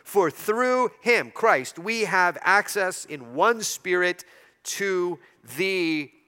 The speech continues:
Father, capital F, Father. So the, what we see is because of the blood of Jesus is how this happens, meaning that on the cross, you'll remember that Jesus cries out, "My God, my God, why have you forsaken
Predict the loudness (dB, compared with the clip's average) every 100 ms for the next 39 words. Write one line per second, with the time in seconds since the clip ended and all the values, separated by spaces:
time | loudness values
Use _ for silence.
0 | _ -14 -2 2 4 2 -2 -12 -14 0
1 | 0 2 -2 -2 -4 -8 -12 -6 -4 -4
2 | -8 -20 _ _ _ _ _ -20 -20 -2
3 | 0 0 -6 -10 -2 -2 -2 -6 -2 -2
4 | -2 -8 0 0 2 -2 0 0 -2 -4
5 | -6 -8 -10 -12 -6 -4 -2 -4 -8 -10
6 | -10 -16 -8 -4 -4 -4 -12 -4 0 2
7 | 0 -2 2 2 0 -4 -4 -4 -6 -6
8 | -6 -6 -8 -8 2 2 4 2 2 -4
9 | -20 -4 2 4 4 6 8 8 8 4
10 | -4 -4 2 2 2 4 6 6 4 2
11 | -4 -18 _ -2 6 6 8 4 2 -2
12 | -8 -6 -4 -4 -4 -2 -2 -2 -6 -8
13 | -12